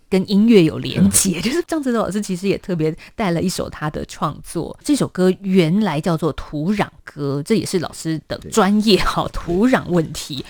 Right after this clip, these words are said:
Speaker 1: 不过之后改名叫做《我要大声告诉你》。
Speaker 2: 对，对，对。
Speaker 1: 而这首歌在现在，呃，我们今天会听到老师的清唱，但是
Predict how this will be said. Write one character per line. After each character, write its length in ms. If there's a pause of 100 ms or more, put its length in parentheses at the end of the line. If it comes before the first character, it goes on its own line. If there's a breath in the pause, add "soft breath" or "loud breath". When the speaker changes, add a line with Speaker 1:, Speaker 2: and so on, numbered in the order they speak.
(320 loud breath)
Speaker 1:
不 80
过 120
之 200
后 160
改 180
名 220
叫 160
做 320
《我 160
要 180 (140)
大 200
声 300
告 180
诉 360
你》。 80 (100)
Speaker 2:
对， 140
对， 160 (100)
对。 100
Speaker 1:
而 60
这 160
首 240
歌 260 (280)
在 200
现 300
在， 340 (220 loud breath)
呃， 200
我 140
们 160
今 160
天 160
会 140
听 180
到 300
老 120
师 160
的 140
清 320
唱， 240
但 80
是 160